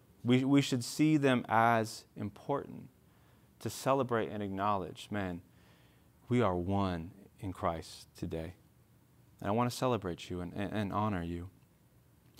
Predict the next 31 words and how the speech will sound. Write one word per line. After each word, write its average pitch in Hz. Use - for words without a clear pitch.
And 120
as 160
we 147
do, 117
we 120
join 123
not 131
just 131
this 117
family, 95
but 104
thirdly 123
now, 90
this 113
symbolic 117
act 104
announces 101
that 95
I 107
am 107
united 95
to -
Jesus' 98
mission 90
when 107
he 110
talks 107
about 98
going 110
and 98
making 101